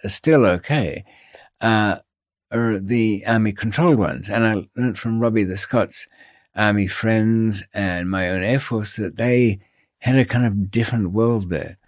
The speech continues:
Um, uh, which had a, um,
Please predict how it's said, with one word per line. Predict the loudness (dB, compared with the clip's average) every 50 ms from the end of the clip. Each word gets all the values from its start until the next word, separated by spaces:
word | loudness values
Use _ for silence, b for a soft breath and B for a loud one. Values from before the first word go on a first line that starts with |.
| b b b b b b b b b b b b -6
Um, | -4 0 0 2 2 2 2 0 0 -2 -4 -6 -12 _ _ _ _ _ _ _ _ _
uh, | -2 -2 0 0 0
which | 0 -2 -2 -4 -4 -4 -4
had | -2 0 0
a, | 0 0 -2 -4 -8 -14 _ -12
um, | -10 -8 -8 -6 -8 -8 -8 -10 -12 -14 -16 -18 -20 -20